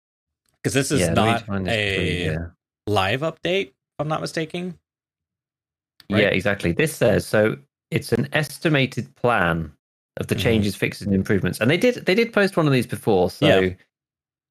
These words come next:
Speaker 2: I guess this is a follow-on to that, which is, which is nice. And it doesn't say when or anything, and it doesn't even give a patch. It's not like, "Oh, we're doing a technical update tomorrow and some of these will be included." It's just,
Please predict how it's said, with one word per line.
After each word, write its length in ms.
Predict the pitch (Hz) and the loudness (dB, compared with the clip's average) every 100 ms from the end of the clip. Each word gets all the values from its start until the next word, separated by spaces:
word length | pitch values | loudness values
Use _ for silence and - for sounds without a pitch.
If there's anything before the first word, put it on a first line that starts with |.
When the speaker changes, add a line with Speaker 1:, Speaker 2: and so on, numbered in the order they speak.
| _ _ _ | _ _ _
Speaker 2:
I 100 | - | -2
guess 180 | 101 107 | 0 -2
this 200 | - 110 | -2 -2
is 80 | 101 | 2
a 80 | 104 | 0
follow-on 520 | - - 107 98 95 | 0 0 2 2 0
to 120 | 95 87 | -2 -2
that, 300 | 90 78 - - | 0 -2 -6 -8
which 200 | 98 117 | -4 0
is, 280 | 110 104 | -2 -2
which 160 | 143 143 | -4 -4
is 80 | 120 | -2
nice. 220 | 85 80 | -4 -2
And 80 | 104 | -2
it 60 | |
doesn't 220 | 113 113 104 | 0 0 -2
say 200 | 98 92 | -4 0
when 480 | 135 170 170 165 - | 2 2 2 -2 -2
or 120 | 107 | 0
anything, 440 | 117 113 113 110 104 | 0 0 0 0 0
and 140 | 98 | 0
it 40 | 110 | 2
doesn't 180 | 160 | 4
even 200 | 135 101 98 | 2 2 0
give 160 | 104 | 2
a 60 | 95 | 0
patch. 320 | 104 92 - | 0 -2 -4
It's 100 | - | -4
not 120 | 107 | 0
like, 140 | 90 85 | 0 0
"Oh, 140 | 98 | 0
we're 160 | 92 98 | 2 0
doing 200 | 98 95 | 0 -2
a 40 | |
technical 380 | 98 104 95 101 | -2 -4 -4 -6
update 200 | 98 90 | -2 -4
tomorrow 220 | - 95 90 | -2 -6 -4
and 100 | 87 | -6
some 140 | 92 | -6
of 60 | 90 | -6
these 100 | 85 | -6
will 80 | |
be 60 | 87 | -8
included." 480 | 85 - 95 85 82 | -8 -4 -4 -4 -6
It's 100 | 87 | -6
just, 160 | 90 | -10